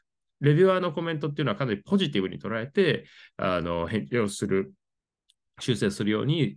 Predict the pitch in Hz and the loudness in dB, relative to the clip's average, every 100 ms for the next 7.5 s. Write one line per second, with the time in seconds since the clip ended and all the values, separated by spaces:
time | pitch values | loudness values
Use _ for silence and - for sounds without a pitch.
0 | - - 95 85 78 - - 98 98 - | -10 -6 -2 -2 -4 -8 -10 -10 -10 -12
1 | _ _ 113 117 - 165 214 - - 69 | _ _ -4 -4 -2 0 0 0 -6 -12
2 | - - _ _ _ _ _ _ _ _ | -18 -20 _ _ _ _ _ _ _ _
3 | _ _ _ _ _ _ _ _ _ _ | _ _ _ _ _ _ _ _ _ _
4 | _ - 180 175 170 - _ _ - 233 | _ 0 2 4 2 -4 _ _ -2 0
5 | 208 233 220 202 220 226 214 220 220 156 | 4 2 2 2 2 2 2 4 2 2
6 | 143 147 147 143 - 143 147 120 104 110 | 0 0 0 -4 -2 -2 -2 -2 -4 -4
7 | 101 101 87 85 85 | -4 -2 -2 -6 -8